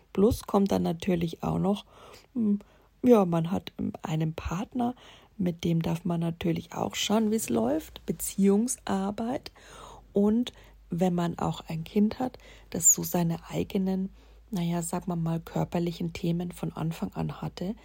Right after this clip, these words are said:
die sich dann irgendwann natürlich auch auf sein, auf seine soziale Interaktion, auf seine Art zu sein, auf sein ganzes System auswirken,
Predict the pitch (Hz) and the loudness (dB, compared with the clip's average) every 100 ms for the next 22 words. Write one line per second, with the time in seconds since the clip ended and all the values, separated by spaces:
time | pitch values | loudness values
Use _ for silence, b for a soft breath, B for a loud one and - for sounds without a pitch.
0 | B B B 196 190 208 - 196 202 202 | B B B -6 -6 -8 -2 -2 0 0
1 | 202 202 - 185 180 170 180 170 165 - | 0 -2 -2 -2 -2 -4 -4 -4 -6 -4
2 | 160 165 - b b b b - 160 151 | -4 -4 -8 b b b b -10 -8 -8
3 | - - 147 147 151 - - - - - | -8 -4 -4 -4 -8 -12 -20 -20 -20 -20
4 | - - - 160 - 147 139 165 - 156 | -20 -12 -8 -6 -6 -6 -6 -12 -8 -4
5 | 170 175 - 170 170 - - - 165 160 | -2 -2 -2 -4 -6 -8 -10 -6 -6 -4
6 | - 165 - 160 160 - 165 - - 185 | -8 -8 -6 -6 -4 -6 -6 -6 -8 -6
7 | - - 170 175 - 160 - 165 160 165 | -8 -4 -4 -4 -8 -10 -8 -8 -8 -8
8 | 160 160 170 175 - B B - - 190 | -8 -8 -6 -6 -6 B B -8 -6 -6
9 | - 170 175 - 190 196 202 196 208 | -6 -4 -4 -6 -8 -6 -4 -4 -6